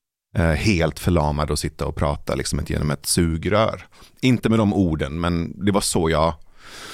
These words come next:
uppfattade det. Och att han var väldigt mån om att få avsluta sitt liv på sitt sätt. Och till saken hör ju också att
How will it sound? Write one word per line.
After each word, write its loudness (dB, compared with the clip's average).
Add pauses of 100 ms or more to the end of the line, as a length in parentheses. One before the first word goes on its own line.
(340)
uppfattade 0
det. 2 (680)
Och 2
att -2
han 0 (1000)
var 4
väldigt 2
mån 4
om 0
att -4
få -4
avsluta -2
sitt -4
liv 0
på -6
sitt -6
sätt. -6 (840)
Och 2
till 2
saken 2
hör 2
ju 4
också 0
att -2